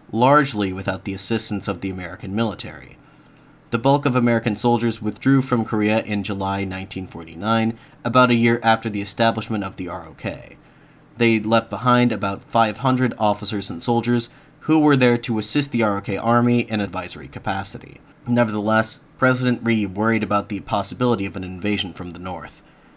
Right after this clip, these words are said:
In nineteen forty-nine, he sent a message to American President Harry Truman, asking him if South Korea could count on American intervention in the event of northern aggression.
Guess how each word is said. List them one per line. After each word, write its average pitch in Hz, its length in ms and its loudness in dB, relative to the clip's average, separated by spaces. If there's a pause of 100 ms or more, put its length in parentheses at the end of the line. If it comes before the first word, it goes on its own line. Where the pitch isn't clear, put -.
(360)
In 113 200 2
nineteen 110 360 0
forty-nine, 104 680 -2 (120)
he 117 160 -2
sent 139 240 0
a 120 60 2
message 113 460 0
to 101 140 -4
American 98 400 -8
President 95 440 -8
Harry 82 260 -14
Truman, 113 460 0 (360)
asking 123 360 2
him 117 160 2
if 101 100 -2
South 101 300 0
Korea 120 280 2
could 110 220 -4
count 117 380 -2
on 104 120 -2
American 98 380 -6
intervention 95 640 -2
in 98 140 -8
the 98 100 -4
event 101 380 -2
of 87 100 -12
northern 92 380 -10
aggression. - 560 -10